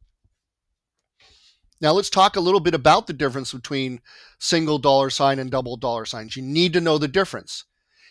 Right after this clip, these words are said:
If you can, go with the single dollar sign. It's always the best choice because then you don't clutter up your data viewer. And that can be important when you're trying to use a script debugger and the data viewer together.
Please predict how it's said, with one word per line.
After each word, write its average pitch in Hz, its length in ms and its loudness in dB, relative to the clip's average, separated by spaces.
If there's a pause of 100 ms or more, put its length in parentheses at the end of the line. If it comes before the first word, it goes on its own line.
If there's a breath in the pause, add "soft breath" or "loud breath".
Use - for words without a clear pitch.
If 165 220 0
you 151 80 4
can, 147 640 2 (560)
go 156 220 6
with 175 120 4
the 175 100 -2
single 165 340 0
dollar 151 300 2
sign. 98 320 -8 (580)
It's 143 180 -2
always 156 220 4
the 156 60 -4
best 160 260 4
choice 170 260 -2
because 139 400 -2
then 151 160 0
you 160 80 0
don't 156 220 -4
clutter 147 400 2
up 143 220 2 (380)
your 139 160 -4
data 147 320 2
viewer. 113 360 -10 (340)
And 139 200 -4
that 151 220 4
can 170 120 -4
be 151 80 0
important 160 500 0
when 143 120 -2
you're 143 80 -4
trying 147 180 0
to 143 80 -2
use 139 140 -2
a 135 60 -6
script 156 300 -6
debugger 139 380 0
and 135 80 -4
the 131 60 -6
data 139 240 -2
viewer 127 180 -4
together. 147 400 2